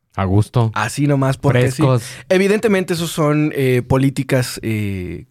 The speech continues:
Speaker 2: contrarias a toda política de comercio,
Speaker 1: Sí,
Speaker 2: ¿no?
Speaker 1: como el libre merc-, bueno, pero pues es que están amañando todo el
Speaker 2: Sí, exacto. Ese es el punto, que está, que, que es una conducta totalmente contraria a los
Speaker 1: Wow.
Speaker 2: beneficios del,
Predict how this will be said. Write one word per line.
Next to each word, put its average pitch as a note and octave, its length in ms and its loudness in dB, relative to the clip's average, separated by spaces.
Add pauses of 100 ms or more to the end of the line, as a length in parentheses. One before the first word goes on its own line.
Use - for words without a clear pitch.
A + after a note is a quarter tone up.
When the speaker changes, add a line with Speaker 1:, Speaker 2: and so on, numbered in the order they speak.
Speaker 2:
contrarias A#2 760 -2
a F#2 360 -8 (300)
toda B2 240 2
política A#2 440 -2
de A#2 100 -2
comercio, C3+ 500 0
Speaker 1:
Sí, E3+ 220 2
Speaker 2:
¿no? E3+ 80 -4
Speaker 1:
como G#2 240 2
el G2+ 100 2
libre A2+ 220 4
merc-, A#2 260 -2
bueno, D#3+ 300 0
pero A#2 180 2
pues A2 140 2
es G#2+ 80 2
que - 80 -2
están C#3 200 -2
amañando B2+ 500 2
todo B2 260 2
el G2 380 -2 (760)
Speaker 2:
Sí, F3 220 2
exacto. C3 440 -4
Ese C3 140 -2
es C3+ 80 -4
el C#3+ 100 2
punto, A2+ 380 -2
que A#2 100 -6
está, C3+ 480 2
que, A2+ 240 -4
que B2 140 -4
es B2 120 0
una C#3+ 180 2
conducta C3 400 -2
totalmente C3+ 600 0
contraria C3 680 0
a G#2 140 0
los G#2+ 480 -2
Speaker 1:
Wow. B2 60 -4
Speaker 2:
beneficios B2+ 560 -2
del, C3+ 400 0